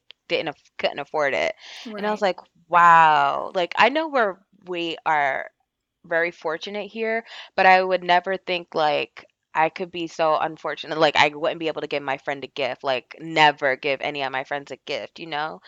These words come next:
Speaker 1: Even
Speaker 2: Yeah.
Speaker 1: something so small, you know what I mean? So I was
Speaker 2: Yeah.
Speaker 1: like, "Wow, that's crazy."
Speaker 2: Yeah,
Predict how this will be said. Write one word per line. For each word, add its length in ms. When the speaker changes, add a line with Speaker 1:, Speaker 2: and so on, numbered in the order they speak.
Speaker 1:
Even 240
Speaker 2:
Yeah. 40
Speaker 1:
something 280
so 200
small, 840
you 180
know 120
what 100
I 80
mean? 380
So 100
I 40
was 80
Speaker 2:
Yeah. 20
Speaker 1:
like, 160
"Wow, 640
that's 180
crazy." 880
Speaker 2:
Yeah, 340